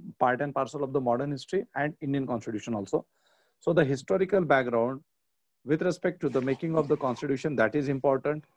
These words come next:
And in that, all the rules, all the regulations, or the, all the, like, acts which were passed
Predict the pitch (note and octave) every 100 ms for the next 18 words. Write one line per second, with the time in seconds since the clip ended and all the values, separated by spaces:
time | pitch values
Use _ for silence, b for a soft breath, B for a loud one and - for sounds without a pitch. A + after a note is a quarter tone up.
0 | _ _ B2 C#3 E3+ D#3 C#3+ B2 G#2+ A2
1 | - _ _ _ _ _ - C3 C#3+ F3
2 | E3+ F#3 C#3+ C#3 C3 - - C3 D#3 E3
3 | C#3 B2+ B2+ B2 C3+ B2 - - C3 C#3+
4 | D3 D#3+ E3 D#3+ - C3 B2+ D3 D#3 D#3
5 | D3 C#3+ - - B2 A#2+ A#2+ - A#2 B2+
6 | B2 - _ _ _ _ A#2+ B2 D3 D3+
7 | - - B2 C#3 F3+ F3+ -